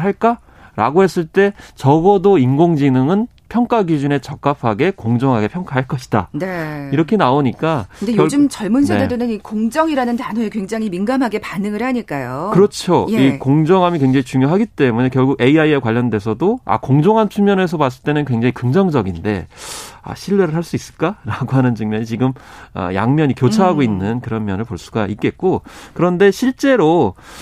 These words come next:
Speaker 1: 경험하신 분들은 오히려 더 인공지능
Speaker 2: 아.
Speaker 1: 면접에 대해서 긍정적이라고 그래요.
Speaker 2: 일단 경험을 하고 나면?
Speaker 1: 예.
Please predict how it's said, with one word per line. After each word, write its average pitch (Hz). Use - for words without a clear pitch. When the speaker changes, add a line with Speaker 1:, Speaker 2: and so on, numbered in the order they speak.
Speaker 1:
경험하신 220
분들은 165
오히려 127
더 110
인공지능 147
Speaker 2:
아. -
Speaker 1:
면접에 107
대해서 104
긍정적이라고 123
그래요. 90
Speaker 2:
일단 247
경험을 220
하고 262
나면? 143
Speaker 1:
예. 131